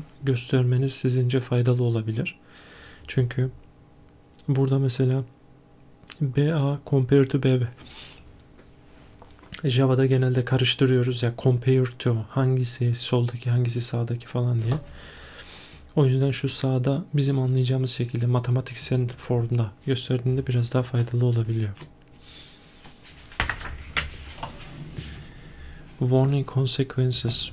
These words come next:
Bakalım. Sometimes it is useful to warn other programmers about certain consequences. For example, here is a comment that explains why a particular test case turned off. Yani bir test case kapatılmış arkadaşlar.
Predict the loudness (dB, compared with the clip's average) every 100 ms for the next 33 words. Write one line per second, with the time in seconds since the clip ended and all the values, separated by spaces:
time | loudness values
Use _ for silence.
0 | -4 -4 0 0 0 -4 -10 -20 -14 -4
1 | 0 2 2 -2 -2 -2 -2 -2 0 0
2 | 2 2 2 2 2 0 0 -2 0 0
3 | 0 0 0 0 -2 -4 -4 -2 -2 -4
4 | -4 -4 -4 -2 0 2 2 0 0 2
5 | 2 2 0 -2 0 0 0 -4 -4 -4
6 | -4 0 -2 0 0 -2 -2 -2 -2 -2
7 | -2 -4 -6 -4 0 0 -2 -8 -10 -20
8 | -20 -18 -16 -16 -14 -16 -18 -2 2 2
9 | 2 2 0 2 0 2 0 2 4 2
10 | 2 0 0 0 0 -2 -4 -6